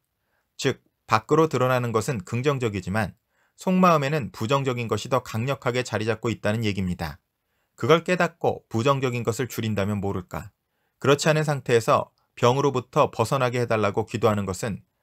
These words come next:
별로 힘을 가지지 못합니다. 하늘은 스스로 돕는 자를 돕는다는 말이 있습니다. 스스로 변화하지 않고 의지만 하면 강력한 도움의 손길을 결코 얻을 수가 없습니다. 즉,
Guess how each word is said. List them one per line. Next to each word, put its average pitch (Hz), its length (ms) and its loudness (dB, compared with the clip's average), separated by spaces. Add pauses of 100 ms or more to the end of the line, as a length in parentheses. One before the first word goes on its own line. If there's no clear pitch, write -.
(120)
별로 120 280 2
힘을 156 220 -2
가지지 95 360 -6
못합니다. 90 680 -6 (720)
하늘은 190 360 2
스스로 196 380 -2
돕는 147 300 -2
자를 147 240 2
돕는다는 135 500 -2
말이 101 220 -2
있습니다. 87 540 -8 (500)
스스로 202 360 2
변화하지 131 440 2
않고 117 420 2
의지만 127 480 0
하면 107 320 -2 (400)
강력한 151 600 0
도움의 123 340 2
손길을 127 420 -2
결코 110 400 4
얻을 113 200 2
수가 120 260 -2
없습니다. 90 580 -6 (500)
즉, 143 220 0